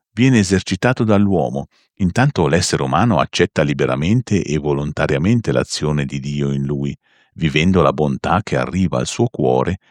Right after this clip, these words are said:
e lasciando il peccato prima di esternare la conversione. La conversione è un dono di Dio che arriva all'uomo come una mozione nello spirito per essere pensata, prendere una decisione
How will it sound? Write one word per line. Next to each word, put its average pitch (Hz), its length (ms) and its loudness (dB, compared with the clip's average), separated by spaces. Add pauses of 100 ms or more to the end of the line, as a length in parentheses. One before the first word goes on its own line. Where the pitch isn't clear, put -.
(120)
e - 100 -6
lasciando 87 420 0
il 64 100 -8
peccato 90 580 -4 (300)
prima 135 380 4
di 95 120 -2
esternare 80 720 0
la 71 140 -4
conversione. 78 920 -4 (1200)
La - 120 -2
conversione 80 640 2 (200)
è - 100 -4
un 101 120 6
dono 95 240 4
di 80 160 -4
Dio 71 280 -4
che - 120 -4
arriva 90 320 0
all'uomo 92 540 0
come 104 340 2
una 87 240 2
mozione 110 680 0
nello 80 260 2
spirito 131 560 -4
per - 160 0
essere 78 320 0
pensata, - 800 -2 (500)
prendere 82 460 2
una 71 160 -2
decisione 80 800 -2